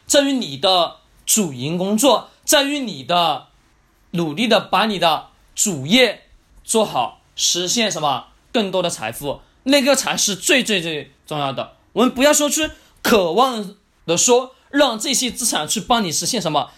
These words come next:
实现一夜暴富，那不可能的事情。资产的确是能给你带来现金流，但是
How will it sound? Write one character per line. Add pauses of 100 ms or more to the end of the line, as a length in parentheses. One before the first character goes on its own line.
实
现 (280)
一
夜
暴
富，
那
不
可
能
的
事
情。 (560)
资
产
的
确
是
能
给
你
带
来
现
金
流，
但
是